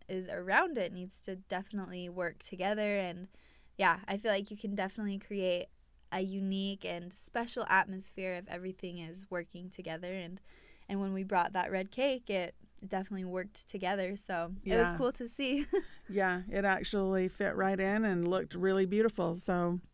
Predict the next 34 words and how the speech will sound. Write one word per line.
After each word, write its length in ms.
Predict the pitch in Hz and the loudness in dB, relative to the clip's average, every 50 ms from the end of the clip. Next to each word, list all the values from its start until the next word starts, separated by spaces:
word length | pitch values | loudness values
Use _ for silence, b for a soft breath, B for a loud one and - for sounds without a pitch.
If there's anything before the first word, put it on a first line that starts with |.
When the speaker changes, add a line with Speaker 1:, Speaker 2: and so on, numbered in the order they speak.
| - - | -20 -16
Speaker 2:
sometimes 640 | - - - 208 202 - - 208 196 196 196 190 190 | -6 0 2 2 2 2 2 2 2 2 2 0 0
we 80 | 185 | -2
have 220 | 190 190 175 180 - | -2 0 -2 -2 -2
to 100 | 185 170 | -2 -2
just 320 | 165 175 170 175 - 170 | -2 -2 -2 -2 -4 -2
go 160 | 160 170 165 | 0 0 2
with 220 | 170 175 180 - - | 2 2 0 0 -2
it 120 | 185 185 | -2 0
and 140 | - 170 170 | 0 0 0
not 300 | 170 165 - - - - | 0 0 0 -2 -4 -4
second 320 | - 226 208 - 185 165 | -4 -2 -2 -2 -2 -2
guess 180 | 170 170 156 - | -2 -2 -2 0
ourselves. 480 | 156 160 - - 277 269 302 247 240 - | 0 0 2 4 4 4 4 4 4 6
<laughs> 160 | 302 339 - - - | 8 8 8 6 4
Speaker 1:
<laughs> 100 | - 269 | 2 0
Yeah. 400 | 349 269 262 233 202 - 226 240 - 208 190 - - - B B 330 320 302 277 254 240 226 220 214 214 202 - - | 0 0 0 -2 -2 -2 -2 -4 -6 -8 -12 -16 -18 -18 B B -8 -8 -8 -8 -10 -10 -12 -12 -12 -14 -14 -8 -4
But 120 | - 262 277 | -2 0 0
yeah, 280 | 330 415 453 381 269 | 2 2 2 2 2
it 20 | 214 214 | 2 0
was 100 | 226 226 | 0 -4
a 80 | 247 | -4
good 220 | 226 247 262 240 233 | -4 -4 -4 -2 -2
week 300 | 226 240 269 277 - 254 | -2 0 -2 -2 -2 -2
and 320 | 226 202 190 190 202 202 - - - - - | -2 -2 -2 -4 -6 -8 -10 -14 -20 -14 -8
we 100 | 208 202 | -6 -2
got 220 | 214 202 196 - 185 | 0 0 0 0 0
a 40 | |
lot 360 | 196 202 202 185 - - 196 202 | 0 2 0 0 0 -4 -6 -2
done. 360 | 208 202 196 202 240 269 285 262 | 0 2 2 2 2 0 0 0
And 320 | 220 208 202 202 214 214 b b b b b b b b b b b b - - | 0 0 0 -2 -4 -6 b b b b b b b b b b b b -8 -6
then 220 | 214 208 208 202 | -4 -2 0 0
next 320 | 202 196 - - - - - | 0 0 -2 -2 -4 -4 -2
week 300 | 240 247 262 262 247 - | -2 -2 -2 -4 -4 -4
we, 420 | 226 214 208 202 196 196 202 208 | -2 0 2 2 2 2 0 -2